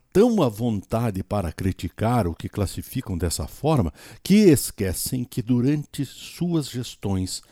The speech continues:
vários dos problemas atuais também não foram resolvidos, foram agravados. Mas por uma questão de memória seletiva, esquecem disso. Neste mesmo rumo estão os que, por excessiva estima, aqueles que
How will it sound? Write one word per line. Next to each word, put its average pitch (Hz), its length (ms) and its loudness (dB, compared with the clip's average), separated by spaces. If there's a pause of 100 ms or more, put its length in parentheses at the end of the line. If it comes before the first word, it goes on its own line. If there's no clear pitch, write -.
(360)
vários 175 600 6
dos 160 220 -2
problemas 139 640 0
atuais 113 580 0
também 120 500 0
não 143 200 -2
foram 117 400 0
resolvidos, 143 640 -2 (240)
foram 160 360 2 (180)
agravados. 151 1300 4 (680)
Mas 175 160 4
por 214 180 4
uma 226 120 6
questão 156 460 4
de 123 120 6
memória 104 560 6
seletiva, 175 580 2
esquecem 180 500 0
disso. - 400 -6 (580)
Neste 180 260 4
mesmo 170 360 4
rumo 123 360 4
estão 190 360 4
os 160 100 0
que, 175 120 0
por 165 200 2
excessiva 170 520 0
estima, 135 600 0
aqueles 165 380 4
que 160 180 2